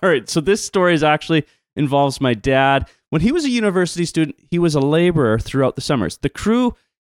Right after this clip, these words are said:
he was on was one big crew of practical, practical jokers. They were a lot of fun guys. Now, one of the guys accidentally hit a fox with his truck on the way to work.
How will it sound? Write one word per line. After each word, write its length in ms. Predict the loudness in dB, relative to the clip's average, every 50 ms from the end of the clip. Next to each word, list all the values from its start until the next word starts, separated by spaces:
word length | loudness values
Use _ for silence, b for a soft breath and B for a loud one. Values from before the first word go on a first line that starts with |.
| _ -2
he 80 | -2 0
was 240 | 2 0 0 -2 -4 _ -6
on 500 | -4 -2 0 0 0 0 0 0 -2 -4 _ _ _ _ _ _ -6
was 680 | -2 0 2 2 4 4 2 2 2 0 -2 -6 -10 -12 _ _ _ -8
one 380 | -4 0 0 2 2 2 0
big 260 | 0 -2 -6 -6 -6
crew 240 | -10 -6 -2 -2 -2
of 120 | -2 -2 -4
practical, 440 | -4 -4 -4 -6 -8 -8 -10 -10 -10 _ _ _ -6
practical 480 | -2 0 0 0 0 -4 -8 -4 -4 -4
jokers. 400 | -2 -2 -4 -4 -4 -8 -4 0
They 80 | 2 2
were 60 | 4
a 80 | 4 4
lot 160 | 2 2 0
of 80 | -2
fun 180 | -2 -4 -4 -4
guys. 260 | -4 -6 -8 -8 -12 _ _ _ _ _ _ _
Now, 100 | -2 -2
one 260 | 0 0 0 0 0 0
of 100 | 0 -2
the 80 | -2
guys 280 | 0 0 0 0 -2 -4 -8 _ _ -4 -2
accidentally 680 | -2 -2 -2 -6 -10 -6 -4 -4 -4 -4 -4 -6 -6 -6
hit 240 | -6 -6 -4 -4
a 40 | -4
fox 440 | -6 -4 -2 0 0 0 -2 _ -10
with 140 | -8 -6 -6
his 180 | -8 -8 -8
truck 300 | -8 -6 -6 -6 -6 -8 -8
on 100 | -6 -4
the 120 | -4 -4 -6
way 280 | -6 -4 -2 -2 -2
to 120 | -2 -2 -2
work. 360 | 0 0 -2 -2 -4 -8